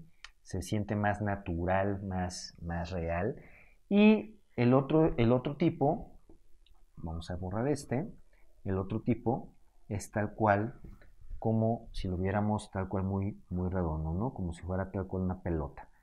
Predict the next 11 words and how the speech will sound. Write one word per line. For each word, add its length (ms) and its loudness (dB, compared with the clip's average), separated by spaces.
Entonces 360 -4
este 340 0
es 260 -6
un 80 -6
poquito 340 -10
más 500 -4
sintético, 840 0
se 160 -4
ve 120 0
más 220 0
levantado 720 2